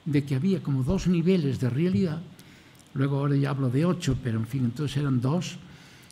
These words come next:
y que entonces había que estudiar muy bien el, el nivel este de los ámbitos. A una persona la puedo tomar como medio para mis fines.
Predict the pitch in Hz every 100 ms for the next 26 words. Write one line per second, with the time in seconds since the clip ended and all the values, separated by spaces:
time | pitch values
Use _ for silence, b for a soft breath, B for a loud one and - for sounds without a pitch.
0 | B B - - 170 135 135 131 180 165
1 | 180 196 190 196 - 160 135 156 147 156
2 | 202 226 147 120 170 123 95 - B B
3 | B B 147 143 135 147 - 180 131 131
4 | 151 160 151 - 165 143 113 - 113 104
5 | 98 - - - B B B B 160 214
6 | 208 170 - 214 196 170 185 185 175 151
7 | 160 151 147 151 156 185 208 202 175 147
8 | 131 110 - 131 101 92